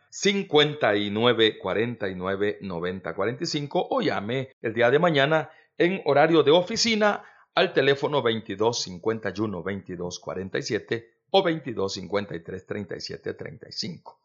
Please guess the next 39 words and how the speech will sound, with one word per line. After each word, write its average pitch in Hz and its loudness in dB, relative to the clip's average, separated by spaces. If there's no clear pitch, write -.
Este 175 -2
es 208 -4
un 190 -4
curso 175 -2
muy 113 -4
bonito 113 -6
que 120 0
nos 98 -2
da 117 2
esa 135 -4
visión 135 0
de 107 -2
eclesialidad. 113 0
También 117 0
nos 120 2
da 120 4
la 127 6
visión 127 0
de 107 2
la - 2
vocación - 2
de 85 2
laico, 180 2
porque 85 -8
a 101 2
veces 127 -4
todavía 180 2
vemos 240 4
algunos 190 4
como 120 0
que 101 0
no 117 2
nos 180 2
atrevemos 117 2
a - -2
lanzarnos 104 -2
un 113 -8
poquito 98 -8
más 92 -4